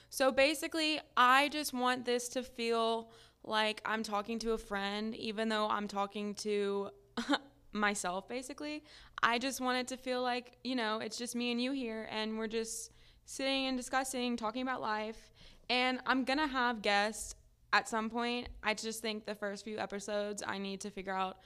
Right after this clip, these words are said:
what I'm doing and how the structure of this podcast is gonna be, just because I am very new to this process, and I really do not know what I'm doing. <laughs> If you couldn't tell by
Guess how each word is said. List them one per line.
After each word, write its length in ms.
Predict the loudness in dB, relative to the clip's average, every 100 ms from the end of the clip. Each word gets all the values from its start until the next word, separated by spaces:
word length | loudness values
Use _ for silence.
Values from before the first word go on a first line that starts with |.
| -20 -4
what 160 | 2 4
I'm 140 | 4
doing 440 | 2 2 2 0
and 140 | -2 -4
how 800 | -2 2 2 2 0 -2 -8 -14 -14
the 120 | -8 -6
structure 520 | -2 -4 -2 -2 0
of 100 | -2
this 260 | -4 -6
podcast 540 | -8 -6 -6 -2 -4 -4
is 60 |
gonna 180 | -8 -6
be, 360 | -6 -6 -8 -10 -18 -20 -8
just 200 | -4 -4
because 280 | -2 0 0
I 120 | 0 0
am 380 | -2 0 -2 -2 -8 -10
very 320 | -4 -2 -2
new 180 | -2 -4
to 80 | -4
this 200 | -6 -6
process, 640 | -2 0 0 -2 -4 -4
and 120 | -4
I 280 | -2 -2 -4 -10 -20 -20 -16
really 480 | -6 4 4 4 0
do 180 | 0 0
not 200 | 2 2
know 100 | 2
what 80 | 0
I'm 120 | 0
doing. 440 | -2 -4 -6 -8 -6
<laughs> 40 |
If 340 | -6 -4 -8 0
you 360 | 2 2 -2 -6 -18 -20 -4
couldn't 260 | -2 0
tell 280 | 0 2 2
by 600 | 2 2 2 2 -2 -6